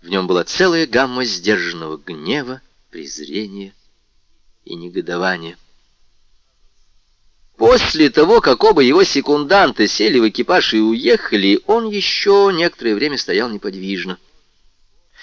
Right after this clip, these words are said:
Затем стремительно отвязал свою лошадь от дерева, вокруг которого слуга замотал ее поводья,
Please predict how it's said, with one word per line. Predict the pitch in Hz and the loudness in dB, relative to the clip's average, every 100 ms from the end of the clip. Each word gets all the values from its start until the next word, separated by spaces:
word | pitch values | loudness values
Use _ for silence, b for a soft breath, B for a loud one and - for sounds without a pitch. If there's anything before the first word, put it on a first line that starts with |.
| B B B | B B B
Затем | - 90 107 110 | -8 0 0 0
стремительно | - 113 113 127 - 113 113 | -2 -2 0 0 -2 0 0
отвязал | 107 104 117 117 | 0 2 4 2
свою | - 107 110 | 2 2 4
лошадь | 117 156 - 156 - | 4 2 2 -4 -4
от | 131 113 | -6 -6
дерева, | 92 117 131 131 123 127 - _ _ _ _ _ | -4 2 2 2 2 -2 -6 _ _ _ _ _
вокруг | - 98 113 - | -8 -4 -4 -4
которого | 113 120 117 | -2 0 0
слуга | - 120 107 117 110 | -2 -4 0 2 2
замотал | 107 110 113 110 | -2 -2 0 2
ее | 107 104 | 0 -2
поводья, | 107 107 110 98 110 | -4 -2 -2 -4 -10